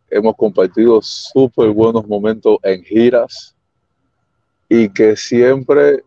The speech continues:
siempre reconoció el poquito de talento que tenía, siempre me apoyó y siempre me tuvo ahí, me tuvo ahí en el elenco donde tenía que estar.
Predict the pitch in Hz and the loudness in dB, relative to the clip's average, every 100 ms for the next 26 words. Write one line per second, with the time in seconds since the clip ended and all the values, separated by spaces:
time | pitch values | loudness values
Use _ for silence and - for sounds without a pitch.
0 | _ - - 110 117 120 135 131 117 110 | _ -12 -4 0 0 0 -2 0 0 -2
1 | 107 101 101 - 107 107 120 113 107 98 | -4 -6 -8 -8 -2 2 2 2 -2 -4
2 | 98 - 117 117 117 104 95 98 110 110 | -6 -4 -4 -2 0 0 0 0 0 0
3 | 107 98 95 98 101 113 110 - 113 107 | -2 -4 -4 -4 -4 -4 -4 -2 -4 0
4 | 113 104 98 - 98 107 120 123 110 - | -2 0 -2 0 0 2 2 2 -2 -2
5 | 117 117 113 110 101 95 120 120 113 104 | 0 0 -2 -4 -2 0 2 2 2 2
6 | 107 110 110 98 - 127 131 120 131 127 | 0 -2 -4 -6 -4 -2 2 2 2 0
7 | 120 107 110 127 117 120 113 104 101 98 | 0 0 0 0 -2 -2 -2 -2 -6 -6
8 | 101 110 113 98 98 98 | -8 -8 -6 -6 -6 -6